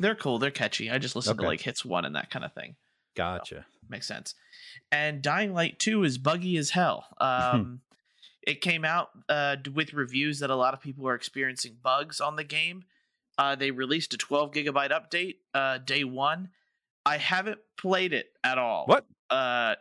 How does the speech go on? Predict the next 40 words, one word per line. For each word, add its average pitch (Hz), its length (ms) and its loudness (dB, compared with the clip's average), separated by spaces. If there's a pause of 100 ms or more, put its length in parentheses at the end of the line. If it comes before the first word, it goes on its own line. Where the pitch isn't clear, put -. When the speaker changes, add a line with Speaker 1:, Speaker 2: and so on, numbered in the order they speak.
(160)
Speaker 1:
yeah, 139 440 0 (180)
and 143 180 2
I'm 139 80 -2
gonna 170 240 0
go 170 180 0
into 156 240 -2
why 131 520 2
when 131 200 -6
we 127 120 -2
get 135 160 0
into 135 240 -4
games 123 440 -2
Speaker 2:
Okay. 107 120 0
Speaker 1:
here. 92 200 0 (640)
Uh, 123 340 2
Speaker 2:
I 131 100 8
Speaker 1:
but 127 60 6
Speaker 2:
just, 127 200 0
Speaker 1:
my 147 120 8
Speaker 2:
I 160 40 8
Speaker 1:
game 180 360 0 (520)
Speaker 2:
Go 110 80 2
ahead. 117 200 2 (480)
Speaker 1:
my 156 180 2
game 175 200 0
was 190 160 2
a 170 60 2
day 143 200 2
late, 120 340 0 (320)
uh, 135 260 2
due 139 180 0
to 139 80 4
the 127 100 2
Speaker 2:
Yeah. 135 60 -2
Speaker 1:
weather 160 300 2
that 139 160 0
we 127 120 0
had 127 200 2
on 113 140 -6
Friday. 127 580 0